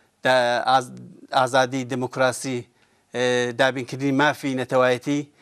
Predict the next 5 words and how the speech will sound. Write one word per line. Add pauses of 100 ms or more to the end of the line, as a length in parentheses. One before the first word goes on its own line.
(260)
نەتەوەکانی
ئێران (380)
فعالیت
دەکەین (560)
و